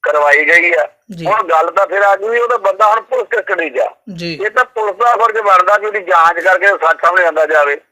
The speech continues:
Speaker 2: ਜੀ।
Speaker 1: ਪਰ ਤੁਹਾਡੀ ਗੱਲ ਸੁਣੋ, ਗੱਲ ਤਾਂ ਉਹੀ ਹੋਣੀ ਆ ਜੀ, ਮੈਂਟਲੀ ਅਪਸੈਟ ਆ।
Speaker 2: ਜੀ।
Speaker 1: ਤੇ ਮੈਂਟਲੀ ਅਪਸੈਟ ਨੂੰ ਸਿਰਫ ਗੁਰਬਾਣੀ ਦੀਆਂ ਪੋਥੀਆਂ ਦਿਖਦੀਆਂ।
Speaker 2: ਜੀ।
Speaker 1: ਮੈਂਟਲੀ ਅਪਸੈਟ ਕਿਹਦਾ ਸਿਰ ਕਿਉਂ ਨਹੀਂ ਪਾੜਦਾ ਜਾ ਕੇ?
Speaker 2: ਜੀ।
Speaker 1: ਆਪਣੇ ਘਰ ਦੇ ਵਿੱਚ ਕਿਉਂ ਨਹੀਂ ਕਿਸੇ ਜਾਨ ਲੈ ਲੈਂਦਾ, ਕੋਈ ਕਿਉਂ ਨਹੀਂ ਮਾਰਦਾ ਕਿਸੇ ਨੂੰ?
Speaker 2: ਜੀ। ਅ, ਭਾਈ ਸਾਹਿਬ, ਇਸ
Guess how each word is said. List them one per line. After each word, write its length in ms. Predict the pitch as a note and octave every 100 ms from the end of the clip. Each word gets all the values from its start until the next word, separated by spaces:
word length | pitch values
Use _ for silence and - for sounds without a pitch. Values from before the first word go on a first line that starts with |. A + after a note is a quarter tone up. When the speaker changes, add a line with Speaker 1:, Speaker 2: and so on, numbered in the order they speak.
| F#3+
Speaker 2:
ਜੀ। 140 | F3
Speaker 1:
ਪਰ 100 | E3+
ਤੁਹਾਡੀ 320 | F3+ G#3 F#3 G3
ਗੱਲ 180 | G#3+
ਸੁਣੋ, 400 | G#3+ G3+ A3 A#3
ਗੱਲ 220 | G#3+ G3 G3
ਤਾਂ 200 | - A3
ਉਹੀ 220 | G3+ A3+
ਹੋਣੀ 180 | G3+ G#3
ਆ 80 |
ਜੀ, 100 | G3+
ਮੈਂਟਲੀ 400 | G3 F3+ F3 F#3+
ਅਪਸੈਟ 280 | F#3 - F#3+
ਆ। 180 | F#3+ D3 _ -
Speaker 2:
ਜੀ। 200 | F3 E3
Speaker 1:
ਤੇ 100 | F3
ਮੈਂਟਲੀ 400 | F3 E3 F3 F#3+
ਅਪਸੈਟ 260 | F3 F#3 F#3
ਨੂੰ 80 |
ਸਿਰਫ 140 | F#3+ F#3+
ਗੁਰਬਾਣੀ 480 | F#3 E3+ D#3+ D#3+ E3
ਦੀਆਂ 120 | F3+
ਪੋਥੀਆਂ 380 | F3 E3+ E3+ F#3
ਦਿਖਦੀਆਂ। 680 | F#3 D#3+ D#3+ F#3+ A3 - F3+
Speaker 2:
ਜੀ। 200 | E3+ D#3
Speaker 1:
ਮੈਂਟਲੀ 320 | D#3 E3 G3
ਅਪਸੈਟ 160 | F#3+ F#3+
ਕਿਹਦਾ 200 | G3 G3+
ਸਿਰ 160 | F3
ਕਿਉਂ 200 | - G3
ਨਹੀਂ 100 | G3+
ਪਾੜਦਾ 320 | F#3+ G3 F#3 F#3
ਜਾ 160 | F3+
ਕੇ? 100 | E3+ D#3+ _ _ _ -
Speaker 2:
ਜੀ। 200 | E3+ D3+ A#2+ -
Speaker 1:
ਆਪਣੇ 260 | E3 E3 -
ਘਰ 240 | D3+ -
ਦੇ 120 | - D#3+
ਵਿੱਚ 140 | F3+
ਕਿਉਂ 200 | F3 G3
ਨਹੀਂ 100 | G#3
ਕਿਸੇ 180 | G3+ A#3+
ਜਾਨ 240 | F#3+ F#3
ਲੈ 80 | F3+
ਲੈਂਦਾ, 300 | F#3 F3+ F3
ਕੋਈ 180 | E3+ F3
ਕਿਉਂ 140 | F#3
ਨਹੀਂ 100 | G3
ਮਾਰਦਾ 340 | G3 F#3 E3+ E3+
ਕਿਸੇ 260 | E3 D#3
ਨੂੰ? 180 | D3+ D3+
Speaker 2:
ਜੀ। 240 | F#3+ E3+ C3+ _ _ _ - _ _ _ - - - -
ਅ, 20 |
ਭਾਈ 180 | G#3 B3
ਸਾਹਿਬ, 220 | B3+ D4
ਇਸ 180 | C#4 C4